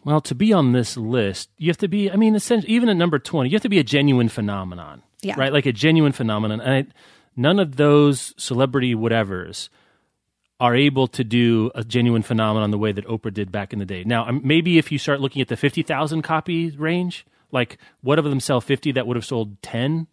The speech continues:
Speaker 1: before?
Speaker 2: Mm-hmm.
Speaker 1: Maybe. And for publishing, that's a huge deal.
Speaker 2: Sure.
Speaker 1: Um, but it is not, it can't ratchet you up to the very strata-,
Speaker 2: Right.
Speaker 1: the stratosphere of publishing. You want some, you want some cold water?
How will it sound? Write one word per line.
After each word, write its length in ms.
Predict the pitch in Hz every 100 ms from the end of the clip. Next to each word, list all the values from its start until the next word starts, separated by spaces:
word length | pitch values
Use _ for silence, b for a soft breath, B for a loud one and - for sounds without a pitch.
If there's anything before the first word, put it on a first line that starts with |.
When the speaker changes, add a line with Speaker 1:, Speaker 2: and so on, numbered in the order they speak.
| 147
Speaker 1:
before? 400 | 147 175 175 170
Speaker 2:
Mm-hmm. 160 | 180
Speaker 1:
Maybe. 260 | 120 127 147 _ b b b -
And 160 | 131 127
for 80 |
publishing, 420 | 143 233 226 151 117
that's 180 | 107
a 40 | 123
huge 300 | - 165 147
deal. 400 | 226 131 101 135 b b
Speaker 2:
Sure. 300 | - 294 214
Speaker 1:
Um, 600 | 120 120 117 113 110 110 -
but 300 | 135 127 - _ _
it 140 | 143
is 680 | 143 139 135 123 - - - -
not, 340 | 127 135 127 - 131 _ -
it 120 | 120
can't 220 | 202 151
ratchet 320 | 143 139 151
you 100 | 127
up 80 | 123
to 60 | 113
the 80 | 104
very 460 | 113 110 101 98 - _
strata-, 340 | - - 104
Speaker 2:
Right. 180 | 202 143
Speaker 1:
the 80 | 113
stratosphere 680 | - 127 107 98 107 95 87 b b b b
of 140 | 120
publishing. 260 | 120 107 113
You 100 | 165
want 180 | 247 269
some, 300 | - 147 123 -
you 140 | 165
want 140 | 220
some 300 | - 127 110 98
cold 320 | - 147 139
water? 460 | 110 104 113 139